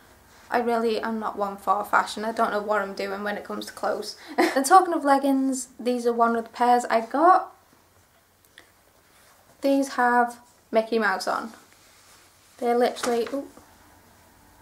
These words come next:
just covered in Mickey Mouse. So I really like them. I think they're cute.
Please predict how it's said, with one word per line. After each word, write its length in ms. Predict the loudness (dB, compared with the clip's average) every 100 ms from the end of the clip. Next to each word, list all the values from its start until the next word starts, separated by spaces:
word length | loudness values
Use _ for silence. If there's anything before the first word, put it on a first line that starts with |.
| -20 _ -20 -16 -6
just 360 | -6 -6 -14 -4
covered 480 | 0 2 2 0 -2
in 140 | -2 -2
Mickey 240 | -4 -2
Mouse. 720 | 0 2 2 0 -2 -4 -6 -12 -20 -20 -20 -20
So 380 | -4 2 2 2 0
I 80 |
really 320 | 6 8 10 8
like 220 | 6 4
them. 200 | 0 -2
I 80 | -2
think 200 | -2 -2
they're 100 | -4
cute. 460 | -4 0 0 0